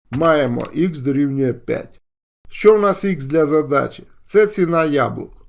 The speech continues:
Отже, один кілограм яблук коштує п'ять гривень. Але ж нам, крім ціни яблук, необхідно визначити і ціну груш. А груші на дві гривні дорожче, отже, це буде п'ять плюс два — сім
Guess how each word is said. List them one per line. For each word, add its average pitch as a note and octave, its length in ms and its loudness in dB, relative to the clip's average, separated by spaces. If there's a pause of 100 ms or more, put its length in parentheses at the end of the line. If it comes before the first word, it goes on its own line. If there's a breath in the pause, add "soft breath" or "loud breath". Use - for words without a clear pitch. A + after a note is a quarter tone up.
(100)
Отже, D#3+ 360 4
один D3+ 320 4
кілограм C#3+ 540 0
яблук G3+ 480 -2
коштує E3 440 -2
п'ять C3+ 320 -4
гривень. A#2+ 400 -2 (140)
Але D#3+ 280 4
ж E3+ 80 0
нам, F3 300 2
крім E3 340 0 (140)
ціни E3 540 2 (180)
яблук, D#3 480 4
необхідно E3 520 -2
визначити D#3 680 -2
і F3 40 -4
ціну D#3 400 -2
груш. D#3+ 480 -2 (100)
А B2+ 260 2
груші D#3+ 400 0
на G3 120 0
дві D3+ 240 0
гривні D3 300 0
дорожче, D3+ 440 0
отже, C#3+ 300 -2
це C#3+ 180 -4
буде D3+ 360 0
п'ять D3+ 460 0
плюс C3 220 -4
два — E3+ 300 -2
сім - 400 -4